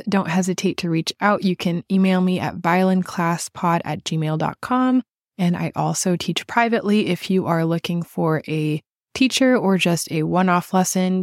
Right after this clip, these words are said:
to get some feedback on your playing, is something that I'm always happy to do with my listeners. And to all of you who have reached out with topic recommendations or just sharing your experience,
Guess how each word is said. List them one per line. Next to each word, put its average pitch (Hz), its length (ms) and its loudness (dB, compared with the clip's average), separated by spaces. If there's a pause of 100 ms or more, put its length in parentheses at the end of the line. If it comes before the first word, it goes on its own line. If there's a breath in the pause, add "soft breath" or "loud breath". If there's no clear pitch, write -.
to - 80 -18
get - 160 -2
some 175 200 0
feedback 170 440 0
on 175 220 2
your 160 140 0
playing, 240 580 0
is 180 100 -4
something 165 380 -2
that 156 360 -2
I'm 160 220 -2
always 156 400 0
happy 160 360 -4
to - 120 -4
do 156 320 0 (360)
with 170 240 2 (220)
my 170 460 0 (140)
listeners. 220 560 0 (160)
And 196 400 0
to 196 320 -2
all 214 220 2
of 214 100 0
you 214 240 4
who 196 140 0
have 208 340 0
reached 208 340 0
out 196 220 2
with 175 300 0 (480)
topic 233 340 0
recommendations 208 960 2
or 180 120 -4
just 175 240 -8
sharing 185 360 0
your 170 140 0
experience, 170 680 -2